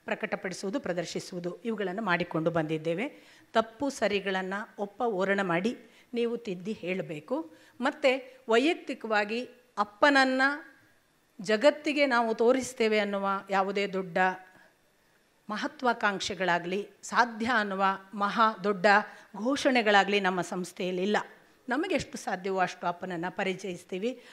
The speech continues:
ಅಥವಾ ಅವರನ್ನು ನೀವು ಕಾಣಲಿಕ್ಕೆ ನಾವು ಏನಾದರೂ ಕೆಲವು ವಿದ್ವಾಂಸರ ಮೂಲಕ ಪ್ರಯತ್ನ ಪಡ್ತೀವಿ. ಇವಿಷ್ಟು ಪ್ರತಿಷ್ಠಾನದ ಕುರಿತು. ಇದಲ್ಲದೆ ಇವತ್ತು ಬಂದಿರುವ ವಿದ್ವಾಂಸರು ಮತ್ತು ಈ ಕಾರ್ಯಕ್ರಮದ ಅಷ್ಟೂ ಜನ ನೀವು ಬಂದಿದ್ದೀರಿ.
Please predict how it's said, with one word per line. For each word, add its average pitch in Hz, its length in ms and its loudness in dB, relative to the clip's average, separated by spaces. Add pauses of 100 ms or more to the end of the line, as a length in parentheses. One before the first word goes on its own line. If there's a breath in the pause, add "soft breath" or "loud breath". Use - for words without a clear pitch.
ಅಥವಾ 208 240 2 (160)
ಅವರನ್ನು 226 480 6
ನೀವು 196 180 -6
ಕಾಣಲಿಕ್ಕೆ 170 800 -2 (220 loud breath)
ನಾವು 208 220 2
ಏನಾದರೂ 214 480 2
ಕೆಲವು 196 240 0
ವಿದ್ವಾಂಸರ 196 520 -2
ಮೂಲಕ 170 320 -10
ಪ್ರಯತ್ನ 190 460 -4
ಪಡ್ತೀವಿ. 151 640 -10 (840)
ಇವಿಷ್ಟು 196 640 -4 (320 soft breath)
ಪ್ರತಿಷ್ಠಾನದ 208 720 -2
ಕುರಿತು. 185 680 -8 (400 soft breath)
ಇದಲ್ಲದೆ 240 540 2
ಇವತ್ತು 226 460 0
ಬಂದಿರುವ 196 480 0 (220)
ವಿದ್ವಾಂಸರು 190 840 -4 (720 soft breath)
ಮತ್ತು 247 580 2
ಈ 226 100 -4
ಕಾರ್ಯಕ್ರಮದ 202 680 -2 (240)
ಅಷ್ಟೂ 240 340 -10
ಜನ 208 300 -4
ನೀವು 202 260 -4
ಬಂದಿದ್ದೀರಿ. 185 580 -4